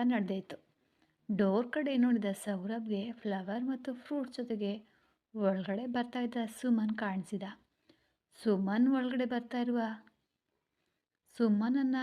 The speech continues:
ಸೈಡ್ ಸ್ಮೈಲ್‌ನೊಂದಿಗೆ ನೋಡ್ತಾ ಇದ್ದನು ಸೌರಭ್. ಸೌರಭ್ ಮುಖದಲ್ಲಿ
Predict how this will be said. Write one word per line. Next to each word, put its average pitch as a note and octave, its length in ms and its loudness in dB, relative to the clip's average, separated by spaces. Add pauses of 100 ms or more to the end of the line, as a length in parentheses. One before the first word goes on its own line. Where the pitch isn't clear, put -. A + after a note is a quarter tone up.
(140)
ಸೈಡ್ G3+ 480 -4
ಸ್ಮೈಲ್‌ನೊಂದಿಗೆ A#3+ 720 0
ನೋಡ್ತಾ G3 420 -4
ಇದ್ದನು G#3 400 -4
ಸೌರಭ್. G3 500 -4 (1000)
ಸೌರಭ್ G#3 440 0
ಮುಖದಲ್ಲಿ B3 800 -2